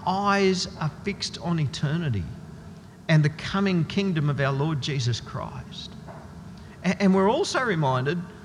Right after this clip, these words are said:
that his kingdom is breaking into this world now. But the rot sets in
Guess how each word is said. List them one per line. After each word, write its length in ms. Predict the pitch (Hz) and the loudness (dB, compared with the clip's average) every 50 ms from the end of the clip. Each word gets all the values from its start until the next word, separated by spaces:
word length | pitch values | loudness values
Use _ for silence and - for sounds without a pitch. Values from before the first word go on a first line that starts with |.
| - - - - - - - - - | -18 -18 -18 -18 -16 -16 -16 -8 -4
that 120 | 180 185 | 0 2
his 220 | 175 196 196 170 - | 4 4 4 2 -2
kingdom 720 | - - - 220 254 277 247 262 196 135 123 139 160 180 180 - - - - - - - - - | -6 -4 -4 -4 -4 -4 -4 -2 -2 0 0 0 0 -2 -2 -8 -14 -16 -16 -16 -16 -16 -2 0
is 200 | 196 190 170 151 | 2 2 2 2
breaking 920 | 151 147 156 165 180 185 196 208 190 190 - 190 190 190 185 185 180 - - - | -2 -2 -2 0 2 2 2 0 -2 -2 -2 -2 -2 0 -2 -2 -4 -6 -6 -2
into 640 | 185 190 208 214 214 214 196 175 170 165 147 135 | -2 0 0 2 2 2 2 2 2 2 2 2
this 280 | 107 123 120 110 - - | 2 4 2 2 0 -2
world 400 | 117 110 104 87 82 78 71 67 69 80 - - - - - - - - - - - - - - 107 | -2 -2 -2 -2 -4 -4 -6 -6 -8 -8 -8 -10 -10 -12 -16 -16 -16 -16 -16 -16 -18 -16 -12 -4 0
now. 580 | 110 123 143 156 160 143 101 82 76 - - - - - - - - - - - - - - - - - - - - - - - - - - - - - - - - - - - - - - - - - - - - - - - | 2 2 2 2 2 0 -2 -4 -4 -8 -12 -14 -16 -18 -18 -18 -18 -18 -18 -18 -20 -20 -20 -20 -20 -20 -20 -20 -20 -20 -20 -20 -20 -20 -20 -20 -20 -20 -20 -20 -20 -20 -20 -20 -20 -20 -20 -20 -20 -20 -20 -20 -20 -20 -20 -8
But 120 | - 156 131 | -4 2 4
the 80 | 143 | 6
rot 220 | 151 196 262 285 - | 6 6 4 4 0
sets 380 | - - 135 113 101 - - | 0 2 2 0 0 -2 -2
in 300 | 101 87 78 101 110 117 | 0 0 2 4 4 2